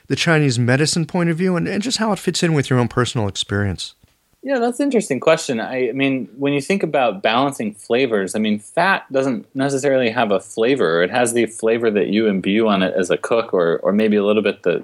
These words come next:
Speaker 2: the animal that it's coming from or the, the plant that it's coming from.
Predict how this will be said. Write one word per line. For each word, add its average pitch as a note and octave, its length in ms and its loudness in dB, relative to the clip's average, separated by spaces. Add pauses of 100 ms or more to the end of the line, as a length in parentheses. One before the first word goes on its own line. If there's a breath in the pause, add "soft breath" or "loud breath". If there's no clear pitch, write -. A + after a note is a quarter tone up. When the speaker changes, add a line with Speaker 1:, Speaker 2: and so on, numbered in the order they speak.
Speaker 2:
the - 120 0
animal G#2 400 2
that F2+ 140 0
it's F2+ 140 -4
coming G2 280 0
from F#2 280 0
or D#2+ 80 2
the, D#2+ 240 -2 (460)
the E2+ 140 0
plant G#2 380 -2
that F#2+ 80 2
it's E2+ 160 0
coming F2+ 300 -2
from. E2+ 340 0